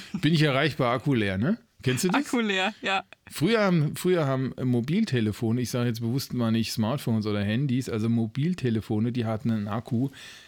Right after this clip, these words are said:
Speaker 1: das hat gefühlt so ein Jahr gehalten.
Speaker 2: Ja, das stimmt. Und es gab
Speaker 1: Und
Speaker 2: immer ein Spiel auf dem Handy. Snake.
Speaker 1: Ja, ja, ich mu-, also ich gehe mal noch einen Schritt zurück, weil ich bin ja dann mit zwanzig Jahren mehr Techno-Erfahrung,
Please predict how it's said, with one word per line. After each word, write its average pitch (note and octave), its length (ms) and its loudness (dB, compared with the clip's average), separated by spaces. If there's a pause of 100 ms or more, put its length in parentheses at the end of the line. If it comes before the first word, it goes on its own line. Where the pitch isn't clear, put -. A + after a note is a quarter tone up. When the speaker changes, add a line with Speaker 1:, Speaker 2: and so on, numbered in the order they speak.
(240)
Speaker 1:
das - 160 -8
hat A#2 140 -2 (320)
gefühlt D3+ 420 -2
so A2+ 220 2
ein G#2 160 2
Jahr G2+ 300 -2
gehalten. G#2 500 -2 (420)
Speaker 2:
Ja, G#3 140 0
das A3 180 -2
stimmt. F#3 440 -4 (300)
Und A#3 140 0
es B3+ 140 -4
gab B3 180 2
Speaker 1:
Und B3 60 -4
Speaker 2:
immer A#3 220 0
ein A#3+ 200 0
Spiel A#3+ 380 -2
auf F3 160 -2
dem F#3 100 -4
Handy. F3 500 -2 (580)
Snake. G3 480 -2 (720)
Speaker 1:
Ja, D3 140 4
ja, G3 100 6
ich D#3+ 140 4
mu-, D#3 100 6
also C#3 220 0
ich - 160 0
gehe E3+ 120 4
mal F3+ 140 4
noch D#3+ 160 2
einen C#3+ 80 4
Schritt D3+ 400 -2
zurück, C3+ 400 0
weil A2 240 2
ich A#2 140 -2
bin B2 160 2
ja A2 260 0 (100)
dann A2+ 280 0
mit A2+ 260 -2
zwanzig A#2 460 0
Jahren G#2+ 400 0
mehr A2+ 340 2
Techno-Erfahrung, A2 880 -2